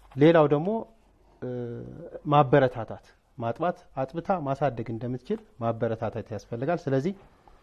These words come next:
የምግብ፣ የስነ አእምሮ ድጋፍ ያስፈልጋታል። ሁሉም እናቶች ልጅ ወልደው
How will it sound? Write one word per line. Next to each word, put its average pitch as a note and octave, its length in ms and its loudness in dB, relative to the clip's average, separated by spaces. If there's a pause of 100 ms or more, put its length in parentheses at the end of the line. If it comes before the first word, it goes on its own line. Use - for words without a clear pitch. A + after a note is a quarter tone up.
(380)
የምግብ፣ A#2 1300 2 (720)
የስነ A2 680 -6
አእምሮ C#3+ 260 2 (920)
ድጋፍ A#2 280 0
ያስፈልጋታል። A2 720 -14 (1040)
ሁሉም F#3+ 360 2
እናቶች F#3+ 500 0 (640)
ልጅ B2+ 240 -6
ወልደው C3+ 400 2